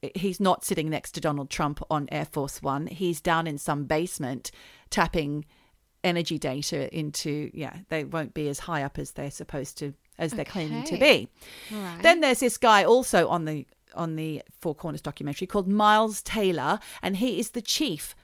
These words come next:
Speaker 1: or was the chief, of the U S Department of Homeland Security for the Trump administration. He
Speaker 2: Okay.
Speaker 1: said it was clear that QAnon and its vitriolic rhetoric was dangerous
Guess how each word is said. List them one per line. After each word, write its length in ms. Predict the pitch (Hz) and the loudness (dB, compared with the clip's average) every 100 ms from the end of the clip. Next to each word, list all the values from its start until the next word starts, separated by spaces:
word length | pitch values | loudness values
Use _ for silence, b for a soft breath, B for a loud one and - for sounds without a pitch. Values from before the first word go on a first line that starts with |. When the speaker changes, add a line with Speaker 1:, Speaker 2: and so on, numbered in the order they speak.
| b | b
Speaker 1:
or 140 | - 190 | 2 6
was 340 | 262 349 - | 8 8 6
the 100 | 233 | -6
chief, 420 | - 185 160 175 - | -2 0 0 -2 0
of 240 | 185 180 - b b b _ _ | 0 0 -6 b b b _ _
the 80 | 185 | 0
U 100 | 240 | 2
S 80 | 214 | 2
Department 460 | - 240 214 - 185 | 2 2 2 2 -2
of 80 | - | -2
Homeland 380 | 208 190 180 | -2 0 -2
Security 680 | - - 220 190 180 165 - _ | -4 -6 -2 0 -2 -6 -8 _
for 460 | - - 254 330 | -10 2 4 4
the 80 | 240 | 2
Trump 300 | - 175 156 | 0 -4 -4
administration. 760 | - 170 165 - 254 254 - - _ B B B B | -8 -8 -10 -6 -4 -4 -8 -12 _ B B B B
He 260 | - 220 | -2 4
Speaker 2:
Okay. 120 | 523 330 | 4 2
Speaker 1:
said 460 | - 151 98 - - _ _ | 0 0 0 -8 -16 _ _
it 120 | 214 214 | -4 -4
was 120 | 208 | -4
clear 300 | - 233 254 | 0 2 2
that 160 | 311 | 0
QAnon 460 | - 262 226 170 170 | -4 -2 0 0 -2
and 140 | 185 175 | -2 -4
its 140 | - | -2
vitriolic 600 | 233 - - 208 185 170 - | -4 -4 -4 0 0 -2 -2
rhetoric 480 | 190 - 160 147 170 | -4 -2 -4 -6 -6
was 160 | 170 _ _ B B B | -10 _ _ B B B
dangerous 580 | 208 196 185 160 165 | 2 2 0 -2 -4